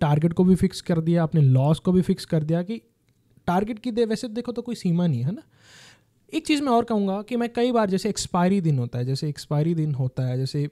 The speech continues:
पिछले फ्राइडे को एक्सपायरी था, तो उस एक्सपायरी में मैं दस लॉट में भी ट्रेड करता हूँ,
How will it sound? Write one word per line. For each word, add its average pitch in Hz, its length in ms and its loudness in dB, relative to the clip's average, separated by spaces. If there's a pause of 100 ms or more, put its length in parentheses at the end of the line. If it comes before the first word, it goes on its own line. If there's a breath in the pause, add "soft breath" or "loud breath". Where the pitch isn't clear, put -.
पिछले 147 200 -4
फ्राइडे 135 300 -2
को 143 120 -2
एक्सपायरी 147 420 -2
था, 156 100 -4
तो 240 240 -4
उस - 300 -4
एक्सपायरी 233 520 -2
में 220 80 0
मैं 196 200 -2
दस 151 280 -4
लॉट 147 240 0
में 139 200 -2
भी 139 100 -2
ट्रेड 127 240 -6
करता - 300 -14
हूँ, 98 140 -14